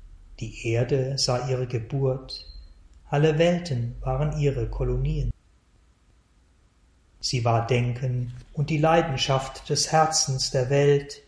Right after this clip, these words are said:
Sie war die Gottheit, verborgen im Herzen des Menschen. Sie war der Aufstieg seiner Seele hin zu Gott.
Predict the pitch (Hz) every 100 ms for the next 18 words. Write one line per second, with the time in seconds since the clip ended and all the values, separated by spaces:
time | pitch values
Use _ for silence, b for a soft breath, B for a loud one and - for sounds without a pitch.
0 | _ _ _ _ _ _ - - 175 160
1 | 160 170 160 190 190 - 123 120 - -
2 | - - 139 120 151 151 143 120 123 120
3 | 127 131 - - 131 127 - 139 135 131
4 | 143 131 135 - - - - - _ _
5 | _ - _ - 120 110 120 120 127 123
6 | - - 127 123 - - 135 135 123 156
7 | 160 139 120 123 - 170 151 117 117 127
8 | 113 131 135 -